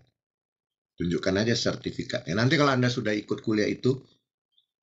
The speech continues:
Anda ujian, lulus, dikasih sertifikat. Nah, itu baru bayar kalau mau ngambil sertifikatnya, tujuh ratus lima puluh ribu. Tapi kalau nggak mau, nggak apa-apa. Ikut kuliahnya aja.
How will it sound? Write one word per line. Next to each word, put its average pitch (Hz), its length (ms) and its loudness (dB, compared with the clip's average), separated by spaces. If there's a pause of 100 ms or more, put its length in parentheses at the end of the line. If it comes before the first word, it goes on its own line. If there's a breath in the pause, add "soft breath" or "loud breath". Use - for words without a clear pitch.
(160)
Anda 87 160 -4
ujian, 107 560 0
lulus, 104 320 0
dikasih 104 260 -6
sertifikat. 101 380 -4
Nah, 90 80 -2
itu 104 160 0
baru 127 160 4
bayar 139 320 2
kalau 123 180 -4
mau 117 60 -4
ngambil 117 180 0
sertifikatnya, 117 640 -4
tujuh 98 240 -2
ratus 101 260 -2
lima 98 140 -2
puluh 98 220 2
ribu. 85 180 0
Tapi 117 160 0
kalau 143 160 2
nggak 120 180 0
mau, 120 220 0
nggak 127 160 -2
apa-apa. 117 320 -4 (800 soft breath)
Ikut - 400 -6
kuliahnya 90 480 -4
aja. 76 160 -12